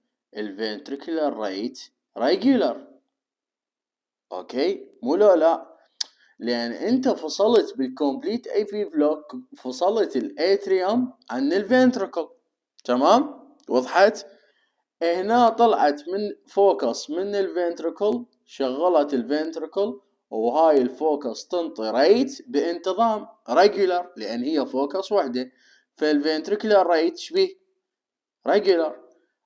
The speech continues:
أما عندك الفبريليشن ويف اللي هو بهالشكل هذا، تمام؟ هاي جاية من الاتريوم. زين؟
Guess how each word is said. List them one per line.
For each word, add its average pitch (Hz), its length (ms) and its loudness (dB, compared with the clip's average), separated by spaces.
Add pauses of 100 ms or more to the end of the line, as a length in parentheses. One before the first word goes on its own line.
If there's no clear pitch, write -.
(200)
أما 254 380 8
عندك 165 600 2 (240)
الفبريليشن 156 960 0
ويف 135 360 -2 (140)
اللي 131 240 0
هو 139 280 0
بهالشكل 185 640 -2
هذا، 107 440 -4 (480)
تمام؟ 143 380 -2
هاي 139 240 -2
جاية 185 320 -2
من 202 200 -2
الاتريوم. 139 560 -6 (1800)
زين؟ 156 360 -2